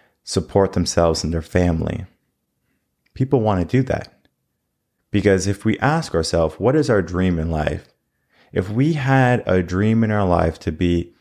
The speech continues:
successful and to be ambitious and to be outgoing, what would that look like?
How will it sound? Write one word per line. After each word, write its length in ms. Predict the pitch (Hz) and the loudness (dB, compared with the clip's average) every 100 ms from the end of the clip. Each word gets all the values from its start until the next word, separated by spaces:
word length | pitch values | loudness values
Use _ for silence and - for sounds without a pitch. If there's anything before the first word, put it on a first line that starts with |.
| _ _ _ _ _ _ | _ _ _ _ _ _
successful 1000 | - 95 - - 101 95 - 87 85 85 | -6 -4 -2 2 2 2 -2 -2 0 0
and 100 | 87 | -2
to 140 | 87 | -6
be 520 | 85 92 90 87 90 - - | -4 0 2 0 -2 -10 -4
ambitious 840 | 95 92 82 95 98 - 85 - | 0 0 2 2 2 2 -2 0
and 120 | 87 82 | -2 -4
to 60 | |
be 280 | 82 90 - | -2 -4 -2
outgoing, 720 | 92 98 95 87 80 78 82 - _ _ _ _ _ | 0 0 0 -2 -2 -4 -8 -12 _ _ _ _ _
what 140 | 139 | -2
would 100 | 156 | 2
that 180 | 127 - | 0 0
look 160 | 87 - | -2 -2
like? 400 | 80 - - | -4 -6 -12